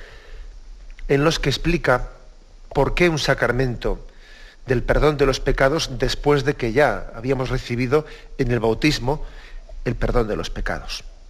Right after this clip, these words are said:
Leo el primero de los puntos y entramos en el comentario.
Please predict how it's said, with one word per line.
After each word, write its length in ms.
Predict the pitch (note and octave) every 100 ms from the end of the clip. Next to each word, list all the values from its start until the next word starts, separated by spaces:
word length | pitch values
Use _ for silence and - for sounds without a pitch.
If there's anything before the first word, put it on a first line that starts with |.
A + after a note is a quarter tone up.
| - - - - - - - - - - - - - - - - - - -
Leo 200 | B2+ A#2+
el 80 | A#2
primero 280 | A#2+ A#2 A2+
de 60 |
los 120 | G#2 -
puntos 400 | F3 D#3+ E3+ B2
y 40 |
entramos 440 | G#2 A2+ F#2+ G2
en 60 | F#2
el 60 | -
comentario. 580 | G2 G2 F#2 G2+ F#2